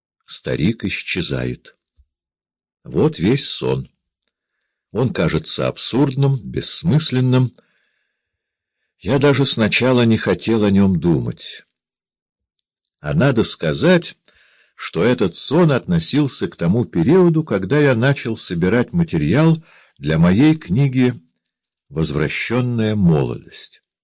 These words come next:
Стало быть, какой-то старик благодарил меня за эту мою будущую книгу, которая вернула ему молодость.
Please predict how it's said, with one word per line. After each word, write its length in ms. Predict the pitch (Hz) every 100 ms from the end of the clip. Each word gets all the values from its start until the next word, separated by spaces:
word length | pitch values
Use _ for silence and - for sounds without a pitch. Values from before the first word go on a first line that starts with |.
| _ _ _
Стало 380 | - - 95 92
быть, 260 | 90 170
какой-то 500 | - 73 - 127 123
старик 840 | 85 - - 65 82 143 160 - _ _ _ _ _ _ _ _ _
благодарил 680 | 67 78 82 87 87 147 135
меня 500 | 113 98 82 71 62 _ _ _ _ _
за 220 | 73 - 78
эту 280 | 98 -
мою 300 | 78 73 73
будущую 640 | 64 95 82 69 - 67 62
книгу, 680 | - 143 165 190 143 170 - _ _ _ _ _
которая 560 | _ 71 - 80 76 69
вернула 600 | 65 69 65 65 113 143
ему 460 | 135 80 64 67 110
молодость. 840 | 104 92 71 60 55 - - -